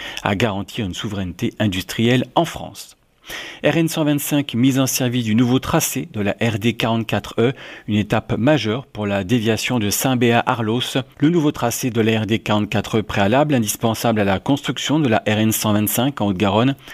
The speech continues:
est opérationnel depuis le trois avril sur environ un kilomètre. À cette occasion, le nouveau tracé de la R D quarante-quatre P dans la plaine de l'Aressac sera également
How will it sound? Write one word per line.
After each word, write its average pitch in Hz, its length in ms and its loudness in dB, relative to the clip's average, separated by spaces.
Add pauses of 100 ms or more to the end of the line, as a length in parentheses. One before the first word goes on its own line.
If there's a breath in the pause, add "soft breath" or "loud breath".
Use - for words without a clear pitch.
(240 loud breath)
est - 160 0
opérationnel 135 560 2
depuis 107 240 -4
le 101 80 2
trois 135 220 -2
avril 117 340 -4 (320 loud breath)
sur 123 220 0
environ 113 420 2
un 156 80 2
kilomètre. 113 600 -4 (360 loud breath)
À - 80 -2
cette - 160 -6
occasion, 113 480 2
le 98 220 4
nouveau 135 260 4
tracé 131 420 -4
de 110 120 2
la 110 240 0
R 104 80 -4
D 107 140 0
quarante-quatre 101 580 -2
P 117 260 -2
dans 107 140 -2
la 92 120 -2
plaine 107 380 0
de 98 80 2
l'Aressac 98 580 -2
sera 98 380 -4 (120)
également 113 600 2